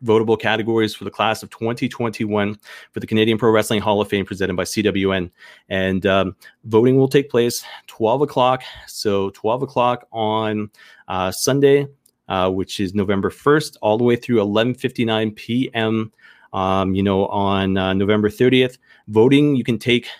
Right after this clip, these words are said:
and you can vote once. You gotta do it through your Facebook account. So it's, uh,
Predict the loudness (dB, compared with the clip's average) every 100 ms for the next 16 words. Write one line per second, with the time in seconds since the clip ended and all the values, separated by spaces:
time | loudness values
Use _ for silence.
0 | _ _ -6 -4 -2 -2 -2 -4 -2 -2
1 | -2 -4 -12 -10 -8 -4 -2 0 2 2
2 | 0 0 0 0 -2 -2 -6 -2 0 0
3 | -4 _ -20 _ -8 -2 0 0 -2 -4
4 | -4